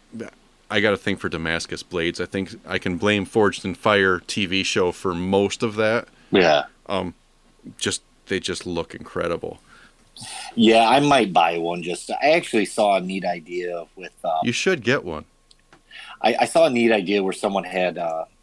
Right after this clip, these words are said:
Speaker 2: had a custom engraving done of their dog on a gun, and I
Speaker 1: Oh,
Speaker 2: thought,
Speaker 1: yeah.
Speaker 2: you know, that's,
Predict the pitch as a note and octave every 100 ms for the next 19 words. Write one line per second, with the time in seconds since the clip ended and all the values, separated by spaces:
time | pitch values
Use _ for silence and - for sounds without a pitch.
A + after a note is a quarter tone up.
0 | _ G2+ F#2 - G2 - F#2 E2 F#2+ F2
1 | E2+ F2+ E2+ D2+ D2+ F#2+ F2+ F2+ D#2+ D2
2 | C2+ - F#2 F2 D#2 D#2 - F2 E2+ -
3 | F2+ E2+ - - F2+ G2+ G2 F2 E2+ -
4 | - _ - - G#2+ A2 - - -